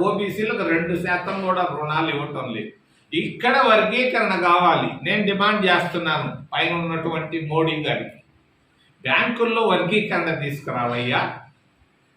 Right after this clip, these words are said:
అక్కడ లేనటువంటి వర్గీకరణ ఈ ఎందుకు పేదవాళ్ళు, అంటరాని వాళ్ళ దగ్గర వర్గీకరణ అని నేను అడుగుతున్నా. రెండోది,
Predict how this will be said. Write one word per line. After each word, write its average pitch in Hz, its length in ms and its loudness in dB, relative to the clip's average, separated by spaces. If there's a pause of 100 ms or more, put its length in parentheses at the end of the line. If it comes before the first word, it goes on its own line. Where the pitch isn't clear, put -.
(420)
అక్కడ 214 360 0 (140)
లేనటువంటి 226 560 2
వర్గీకరణ 208 640 0
ఈ 208 260 -2 (160)
ఎందుకు 233 280 0 (160)
పేదవాళ్ళు, 214 540 4
అంటరాని 208 640 2
వాళ్ళ 196 160 8 (120)
దగ్గర 196 220 0 (140)
వర్గీకరణ 185 640 0
అని 202 160 -4
నేను 147 180 0
అడుగుతున్నా. 127 480 -6 (800)
రెండోది, 180 560 2